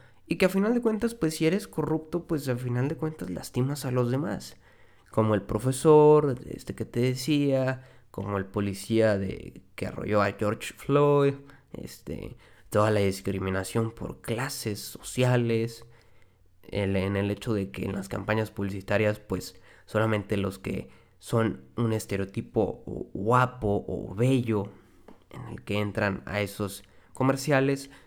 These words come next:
eh, la discriminación por sexo de, de la mujer, en la que, pues, no podía votar, este, no, no, no, nada más se tenían que dedicar a la casa, cuando evidentemente conozco muchas mujeres,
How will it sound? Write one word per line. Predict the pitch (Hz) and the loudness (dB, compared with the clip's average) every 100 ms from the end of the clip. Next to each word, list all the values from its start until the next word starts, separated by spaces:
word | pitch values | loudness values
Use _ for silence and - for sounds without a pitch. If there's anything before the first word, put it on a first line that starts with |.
| _ | _
eh, | - 101 95 92 | -6 -2 -2 0
la | 95 | 0
discriminación | 95 - 98 104 - 123 | 0 -4 -8 -6 -4 -2
por | 123 - | -4 -10
sexo | - 139 - - 113 98 | -8 -8 -6 -2 0 0
de, | - 107 | -8 -8
de | 104 | -4
la | 101 | -4
mujer, | - - 117 123 127 | -4 0 4 6 6
en | 117 104 | 4 0
la | - | -4
que, | - | -10
pues, | - - - - - - _ - | -10 -12 -12 -20 -20 -20 _ -8
no | 104 104 | -8 -4
podía | 104 101 101 | -2 0 0
votar, | 95 - 120 135 139 131 110 - - - _ - | -2 -6 -6 0 2 2 0 -10 -20 -20 _ -10
este, | 101 104 - - 80 90 | -8 -10 -12 -10 -10 -6
no, | 101 104 | -4 -4
no, | 104 104 101 | -2 -4 -2
no, | 107 101 - _ | -4 -4 -8 _
nada | 110 107 101 | -6 -4 -2
más | 107 110 | -2 -2
se | - - 101 | -4 -8 -10
tenían | - - 104 113 117 | -10 -6 -2 -2 -2
que | 110 | -4
dedicar | 104 101 110 | -6 -4 -2
a | 104 | -2
la | 104 - | -4 -4
casa, | 143 151 - 120 123 - - _ _ _ _ | -4 -4 -6 -6 -8 -18 -20 _ _ _ _
cuando | - 117 110 107 | 2 4 4 2
evidentemente | 110 104 104 110 123 151 131 151 196 190 | 2 4 2 0 0 0 0 -4 -8 -4
conozco | 107 117 123 - 151 120 - - - - | -2 -2 -4 -4 -2 -2 -6 -12 -20 -2
muchas | 139 - 151 | -2 -2 -4
mujeres, | 113 113 135 151 - | -4 -2 -2 -2 -6